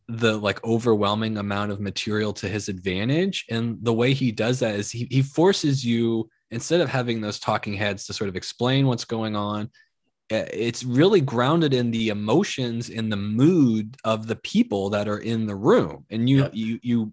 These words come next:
Speaker 1: learn so much about them and what's going on through the looks on their faces and, and their tone of voice and how they're sort of feeling that day.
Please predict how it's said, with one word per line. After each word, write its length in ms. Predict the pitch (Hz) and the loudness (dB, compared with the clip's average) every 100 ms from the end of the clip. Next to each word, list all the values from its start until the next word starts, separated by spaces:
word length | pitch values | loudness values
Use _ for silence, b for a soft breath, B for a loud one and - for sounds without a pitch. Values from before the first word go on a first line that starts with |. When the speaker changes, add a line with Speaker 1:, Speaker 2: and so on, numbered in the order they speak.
| _ | _
Speaker 1:
learn 380 | 110 117 156 175 | -2 2 2 2
so 120 | - | 0
much 160 | 147 139 | -2 -2
about 340 | 110 117 151 160 | -2 0 0 -2
them 160 | 123 | -4
and 140 | 120 117 | -4 -6
what's 160 | 113 | -8
going 240 | - 110 110 | -6 -4 -2
on 240 | 135 135 | -2 -2
through 760 | 123 - 113 127 147 139 131 127 b b b b _ | -6 -6 0 2 4 4 2 -2 b b b b _
the 80 | 110 | -4
looks 280 | 104 147 156 | -2 -2 0
on 120 | 139 | 0
their 140 | 135 | 0
faces 680 | 135 135 135 139 135 131 120 | 0 0 2 0 0 -2 -4
and, 180 | 104 98 | -6 -6
and 340 | 104 107 98 101 | -6 -6 -6 -10
their 280 | 104 104 101 - | -8 -8 -8 -8
tone 260 | - 131 | -2 0
of 120 | 120 | 0
voice 380 | 104 107 120 131 | -2 -2 -4 -6
and 100 | 104 | -8
how 180 | - 117 | -6 -4
they're 120 | 113 | -4
sort 180 | 110 110 | -4 -6
of 60 | 95 | -6
feeling 360 | 127 151 143 | -4 -2 -2
that 200 | 117 104 | -4 -6
day. 320 | - 104 101 | -6 -6 -8